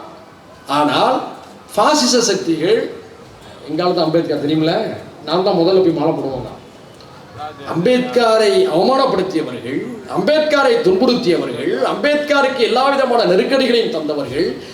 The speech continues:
எந்த விதத்திலும் அவருடைய சிந்தனைகள் வெற்றி பெறக்கூடாது என்று கருதியவர்கள் இன்று அம்பேத்கரை கொண்டாடுகிறார் என்று சொல்கின்ற பொழுது, ப-, தமிழக பழனி பாபா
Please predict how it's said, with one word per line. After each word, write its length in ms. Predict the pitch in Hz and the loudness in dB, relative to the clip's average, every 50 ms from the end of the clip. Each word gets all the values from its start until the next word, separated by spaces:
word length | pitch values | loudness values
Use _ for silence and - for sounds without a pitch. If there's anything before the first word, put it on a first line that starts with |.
| - - - - | -18 -14 -6 0
எந்த 300 | 175 240 277 285 320 302 | 2 2 4 4 2 2
விதத்திலும் 380 | 285 302 311 311 320 330 311 | 4 4 4 2 2 2 4
அவருடைய 280 | 302 285 269 269 254 - | 4 4 2 2 2 0
சிந்தனைகள் 380 | 233 240 247 294 302 294 277 269 | 0 0 0 2 2 2 2 2
வெற்றி 260 | 226 214 - - 311 | 2 0 2 2 2
பெறக்கூடாது 520 | 311 302 294 285 - 277 294 311 311 311 | 2 2 2 2 2 2 4 4 4 2
என்று 180 | 294 285 247 233 | 2 2 0 0
கருதியவர்கள் 800 | 233 220 214 180 196 202 180 165 160 160 147 185 226 277 294 - - - - - - - - - - - - - - - - - - - - - - - | 0 0 0 0 0 0 0 2 0 2 2 2 2 2 0 -2 -4 -8 -12 -14 -16 -16 -18 -18 -18 -18 -18 -18 -18 -16 -16 -16 -14 -14 -16 -16 -8 -2
இன்று 440 | 208 269 277 247 247 262 247 226 - 240 | 0 2 2 4 4 4 2 2 2 2
அம்பேத்கரை 420 | 233 262 262 254 - 233 220 208 185 | 2 2 2 2 2 2 2 2 2
கொண்டாடுகிறார் 440 | - 175 185 196 196 196 175 180 | 0 2 2 2 4 4 4 4
என்று 220 | 170 165 160 156 156 | 2 2 0 -2 -2
சொல்கின்ற 320 | 151 165 170 165 170 160 | 0 0 2 2 2 2
பொழுது, 500 | 143 151 165 160 147 143 147 143 131 - 147 - - - - - - - - | 2 2 2 2 2 2 0 0 0 -2 -6 -8 -14 -18 -16 -16 -16 -10 -4
ப-, 120 | - - | -2 -2
தமிழக 460 | - 143 175 208 233 233 233 208 208 190 | -2 0 0 0 2 2 2 2 2 0
பழனி 300 | - 170 170 202 214 208 | 0 0 -2 0 0 0
பாபா 560 | - 190 190 185 175 170 160 156 135 127 | 2 2 2 4 4 4 2 2 0 -2